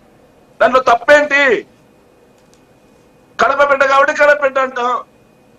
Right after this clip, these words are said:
రాయలసీమ బిడ్డ కాబట్టి రాయలసీమ బిడ్డ అంటాం. What is the wrong in that? దాంట్లో రాంగ్ ఏంటి? దాన్ని ఏదో పెద్ద భూతత్వంలో చూస్తా ఉన్నారు సార్. సార్, ఒక విషయం, ఫేక్ ప్రచారాల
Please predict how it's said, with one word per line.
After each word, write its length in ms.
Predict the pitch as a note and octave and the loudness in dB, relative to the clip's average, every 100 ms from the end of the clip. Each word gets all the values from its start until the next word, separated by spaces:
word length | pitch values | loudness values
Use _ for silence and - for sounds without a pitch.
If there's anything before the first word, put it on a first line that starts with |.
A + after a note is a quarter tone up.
| - | -6
రాయలసీమ 440 | G3+ C4 C#4+ C#4+ C#4+ C#4 | -2 0 0 -2 -2 -2
బిడ్డ 120 | C4 | -2
కాబట్టి 260 | C4+ C#4+ C#4+ | 0 0 0
రాయలసీమ 380 | C#4+ D4 D4 C#4+ | -2 -2 -6 -6
బిడ్డ 120 | C4 C4+ | -6 -6
అంటాం. 340 | C4 C4 C4 - _ _ _ _ _ _ _ _ - | -6 -6 -6 -8 _ _ _ _ _ _ _ _ -4
What 140 | A#3+ C#4 | -2 -2
is 80 | C4+ | -2
the 80 | C4+ C4 | -2 0
wrong 240 | C4+ D4 D4 | 0 0 -2
in 60 | C#4 | -2
that? 160 | C#4+ C4+ _ _ _ _ _ _ _ _ _ _ _ _ _ _ _ - | -2 -2 _ _ _ _ _ _ _ _ _ _ _ _ _ _ _ -4
దాంట్లో 220 | B3 B3+ | -2 -4
రాంగ్ 340 | A#3 C4+ D4 | -2 -2 0
ఏంటి? 400 | D4 C#4+ A#3 D3 - _ _ _ _ _ _ _ _ _ _ _ _ _ _ G3 | -4 -4 -8 -10 -16 _ _ _ _ _ _ _ _ _ _ _ _ _ _ -4
దాన్ని 240 | A#3+ C#4 | -2 -2
ఏదో 120 | C#4 | -2
పెద్ద 180 | C4+ B3+ | -2 -4
భూతత్వంలో 560 | A#3+ C#4+ C#4+ C4+ C#4 C4 | -8 -8 -6 -4 -4 -4
చూస్తా 260 | B3+ G3+ A#3+ | -6 -4 -4
ఉన్నారు 260 | A#3 G#3+ - _ _ - | -4 -6 -12 _ _ -14
సార్. 140 | E3 - _ _ _ | -14 -14 _ _ _
సార్, 140 | B3 C4 | -4 -2
ఒక 160 | C4 | -2
విషయం, 260 | C4+ A#3 A#3+ - _ _ _ | -6 -8 -8 -10 _ _ _
ఫేక్ 240 | C4 C4 B3+ | -4 -4 -6
ప్రచారాల 380 | B3 A#3 A#3 | -6 -2 -2